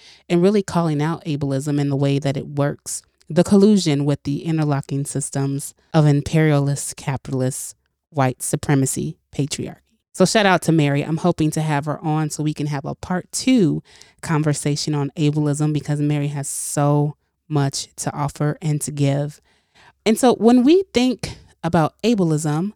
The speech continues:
what comes to mind? You know, the definition of ableism is a social prejudice against people with disabilities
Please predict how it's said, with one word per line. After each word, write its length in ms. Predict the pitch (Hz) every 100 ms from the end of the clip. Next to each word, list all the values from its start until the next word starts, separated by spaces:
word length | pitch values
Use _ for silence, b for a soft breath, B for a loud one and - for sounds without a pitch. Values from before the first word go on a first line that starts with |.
| _ _ _ _
what 300 | - 240 - -
comes 540 | - 196 180 175 -
to 160 | - 165
mind? 600 | 170 131 - - 185 - _ _ _ -
You 80 | 185
know, 100 | 180
the 100 | 175
definition 640 | 202 - 233 294 240 202
of 80 | -
ableism 760 | 147 151 143 143 147 143 139 -
is 520 | 151 151 143 147 -
a 220 | 180 156 147
social 460 | - 185 - 226
prejudice 760 | - 156 147 135 156 277 - - _ _
against 360 | 165 156 151 -
people 440 | 185 175 165 214 - _ _
with 160 | 165 -
disabilities 960 | 165 - 220 160 143 143 247 - -